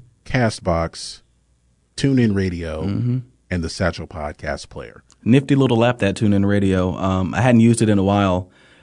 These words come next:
Speaker 2: and just, you know, re-downloaded it to see if I could find it on there. It works perfectly. Um, and then this, you know, like, the other features of it, of course, like radio on demand, you can pause, you can record stuff. It's, that's a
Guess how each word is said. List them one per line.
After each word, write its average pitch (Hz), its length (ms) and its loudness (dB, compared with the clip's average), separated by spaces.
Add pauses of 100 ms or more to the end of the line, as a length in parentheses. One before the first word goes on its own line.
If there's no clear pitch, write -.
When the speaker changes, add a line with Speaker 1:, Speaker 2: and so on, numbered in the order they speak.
(180)
Speaker 2:
and 101 240 2
just, 101 320 0
you 110 80 4
know, 107 100 6
re-downloaded 101 720 2
it 87 100 -4
to - 60 -4
see - 120 0
if 98 100 -2
I 95 80 2
could 95 140 -4
find 101 240 2
it 95 80 0
on 98 160 2
there. 101 140 2
It 98 100 -4
works 76 260 -8
perfectly. 104 720 -2 (600)
Um, 87 600 -2 (320)
and 110 140 4
then 120 220 6
this, 104 220 0
you 90 220 -4
know, 92 100 -2
like, 85 100 -4
the 78 100 -4
other 101 140 0
features 98 340 -2
of 92 160 0
it, 90 80 -2
of 82 80 -8
course, 92 240 -4
like 87 160 -2
radio 98 360 0
on 92 120 0
demand, 95 580 0
you 92 80 -4
can 87 140 -6
pause, 95 680 0
you 90 100 -4
can 80 300 -8
record 95 440 -4
stuff. 90 300 -2
It's, 104 260 0
that's 113 300 0
a 92 180 0